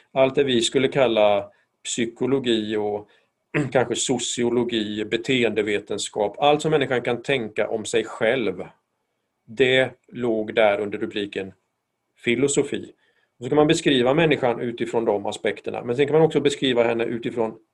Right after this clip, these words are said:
teologins aspekt, och det är ju då uppenbarelsen i Guds ord. Och det här återkommer Hägglund till i många olika sammanhang,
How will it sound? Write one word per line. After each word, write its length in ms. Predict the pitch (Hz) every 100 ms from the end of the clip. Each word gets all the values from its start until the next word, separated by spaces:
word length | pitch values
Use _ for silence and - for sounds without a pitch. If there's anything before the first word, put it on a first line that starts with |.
| -
teologins 600 | 160 175 190 180 139 113
aspekt, 460 | 110 - - - -
och 100 | 117
det 60 |
är 40 | 147
ju 60 |
då 280 | 156 135 -
uppenbarelsen 960 | - 139 - 107 104 107 110 - 113 -
i 100 | 110
Guds 300 | 104 101 -
ord. 320 | 135 175 - - _ _ _ _ _ _ _ _ _ _ _ _ _ _
Och 360 | 143 139 - - _ _ _ _ _ _ _ _ _ _ _ _ _ _ _ - - - - - - _ _ _ -
det 100 | 147
här 260 | 156 160 - _
återkommer 600 | - 180 - 135 - 127 143
Hägglund 420 | 170 131 127 123
till 280 | 131 110 -
i 100 | 123
många 400 | 135 147 120 131
olika 300 | 127 113 107
sammanhang, 760 | 127 113 98 101 139 131 110